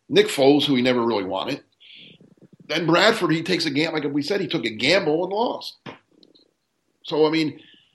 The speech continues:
yeah, looking back, eh, you know, he, it would have been nice to have a, and I'm not even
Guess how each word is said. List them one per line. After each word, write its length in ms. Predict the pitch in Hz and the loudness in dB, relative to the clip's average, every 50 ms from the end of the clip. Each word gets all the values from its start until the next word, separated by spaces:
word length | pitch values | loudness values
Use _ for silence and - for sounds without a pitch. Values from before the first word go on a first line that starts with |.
| _ _ _ | _ _ _
yeah, 220 | - 156 165 175 180 | -6 -4 -2 0 2
looking 320 | 170 180 180 180 190 185 | 2 2 0 0 0 0
back, 340 | 170 170 175 180 185 214 - - - _ _ _ - | 0 2 2 2 0 -2 -6 -12 -18 _ _ _ -16
eh, 260 | 98 127 147 - - | -14 -12 -10 -10 -8
you 80 | - 151 | -6 -6
know, 380 | 147 139 135 143 139 117 - _ _ _ _ _ _ | -4 -4 -4 -4 -6 -8 -12 _ _ _ _ _ _
he, 240 | 156 147 147 - - - | -10 -8 -8 -8 -10 -12
it 140 | - 135 123 | -12 -10 -4
would 100 | - 156 | -2 -2
have 80 | 170 170 | 0 0
been 100 | 190 190 | 0 2
nice 200 | 190 202 226 - | 2 2 2 0
to 80 | - 156 | -2 0
have 160 | 139 123 113 | 0 0 0
a, 180 | 113 107 107 - - _ _ _ _ _ - | 0 -2 -4 -6 -14 _ _ _ _ _ -6
and 100 | - 147 | -2 0
I'm 100 | 175 214 | 2 2
not 140 | 220 202 180 | 4 4 4
even 420 | 180 151 147 131 131 127 120 - | 4 2 2 0 -4 -6 -10 -14